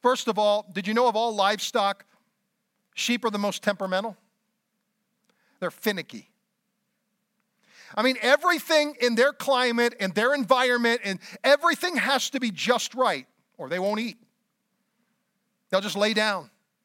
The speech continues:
They are stubborn, but they can be super gentle and caring. Sheep bite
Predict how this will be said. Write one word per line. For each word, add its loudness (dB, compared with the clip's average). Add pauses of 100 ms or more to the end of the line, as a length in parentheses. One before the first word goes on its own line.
(1040)
They 4
are -4
stubborn, 0 (1400)
but -8
they 0
can -4
be -8
super -6
gentle -4
and -16
caring. -8 (1300)
Sheep -2
bite 0